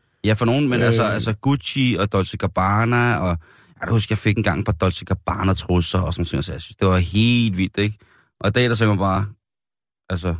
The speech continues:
Speaker 1: hvad sker der?
Speaker 2: Mm. Måske fordi du er blevet ældre, Simon.
Speaker 1: Ja.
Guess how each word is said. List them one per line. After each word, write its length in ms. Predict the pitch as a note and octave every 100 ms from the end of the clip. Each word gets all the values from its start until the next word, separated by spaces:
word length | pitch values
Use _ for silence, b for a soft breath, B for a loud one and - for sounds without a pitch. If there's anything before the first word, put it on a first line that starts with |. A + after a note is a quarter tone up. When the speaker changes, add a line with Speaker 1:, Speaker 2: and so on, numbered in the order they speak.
| E2 -
Speaker 1:
hvad 100 | F#2
sker 240 | - G2+
der? 100 | C#2 F#2+ - _
Speaker 2:
Mm. 760 | - C#3+ C#3+ C#3+ C#3+ C#3 A#2+ A2+ - _ _ - _ _ - - C#3
Måske 280 | B2+ C#3+
fordi 140 | D3 D#3+
du 60 |
er 40 | D3+
blevet 180 | D3+ C#3
ældre, 240 | G#2 B2
Simon. 380 | B2+ C3+ C3+ C3+ - _ _ _ _ _ _ _ _ _ _ _ _ _ _ _ _ _ _ -
Speaker 1:
Ja. 120 | D2+